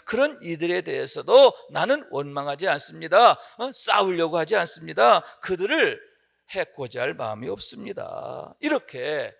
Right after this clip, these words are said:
에, 자기의 심정을 변증하게 되었음을 보게 되는 겁니다. 그러면서 이십 절의 말씀이죠. "이러므로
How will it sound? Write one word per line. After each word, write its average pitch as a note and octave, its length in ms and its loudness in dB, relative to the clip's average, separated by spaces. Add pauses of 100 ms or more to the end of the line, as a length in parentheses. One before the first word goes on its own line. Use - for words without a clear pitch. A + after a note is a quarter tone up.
(440)
에, G2 320 -20 (160)
자기의 A2 400 -8
심정을 B2+ 800 -4 (340)
변증하게 A2+ 560 -10
되었음을 G#2+ 640 -14 (120)
보게 A2 380 -16
되는 B2 220 -12
겁니다. A2+ 180 -18
그러면서 F#3+ 480 2
이십 D3+ 320 -4
절의 A#2+ 400 4 (240)
말씀이죠. A2+ 800 -10
"이러므로 F#3+ 640 6